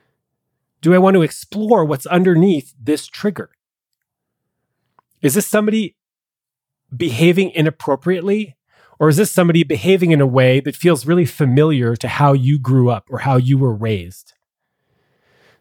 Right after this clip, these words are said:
So you have an opportunity in that moment when there is friction or there is conflict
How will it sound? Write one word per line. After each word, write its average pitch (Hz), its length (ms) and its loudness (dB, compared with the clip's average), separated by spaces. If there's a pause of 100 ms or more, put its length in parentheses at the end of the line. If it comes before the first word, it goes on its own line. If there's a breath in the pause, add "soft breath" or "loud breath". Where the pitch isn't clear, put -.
So - 160 0
you 151 200 4
have 175 140 0
an 160 80 -2
opportunity 156 640 -2
in 139 120 4
that 147 180 0
moment 127 340 0
when 123 120 2
there 127 140 2
is 143 100 -2
friction - 360 -4
or 156 100 2
there 143 200 0
is 135 80 -4
conflict - 640 -8